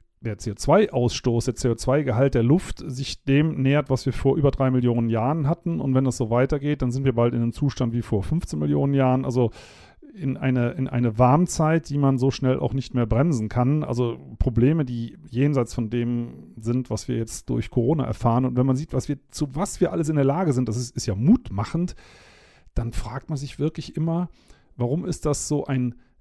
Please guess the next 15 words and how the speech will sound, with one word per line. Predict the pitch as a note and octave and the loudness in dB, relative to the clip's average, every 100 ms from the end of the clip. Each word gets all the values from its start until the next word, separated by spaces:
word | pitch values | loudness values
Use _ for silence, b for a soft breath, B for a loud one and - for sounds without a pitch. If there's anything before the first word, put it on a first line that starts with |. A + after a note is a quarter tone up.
| - | -8
Riesenproblem? | D3+ A#3 A3+ - B2 B2 E3+ A3+ - b b b | -4 0 0 0 2 2 4 2 -2 b b b
Die | A#2+ | -2
Landwirtschaft | D3 A#3+ B3+ - F3 | 0 0 0 0 0
ist | - D#3 | -2 0
ja | D#3+ C#3+ | 2 2
im | C3 | -2
Vergleich | - A#2+ A#2+ B2 B2+ - - | -4 -2 0 0 -2 -6 -12
z-, | - B2+ | -14 -12
zu | - B2 A#2 | -4 0 0
anderen, | C#3+ D3+ E3 E3 E3 D#3 | -2 -2 -2 -2 -4 -8
äh, | - D3 | -10 -4
Beschäftigungszweigen | C3+ - D3+ C#3+ C#3 - B2+ C3+ C3+ | -2 0 0 -2 -4 0 2 2 0
ein | B2+ A#2 | -4 -4
relativ | A2 C3+ E3+ E3+ - | 0 2 2 -2 -4
kleiner. | A#2 F#2+ G2 F#2 | -4 -2 -4 -8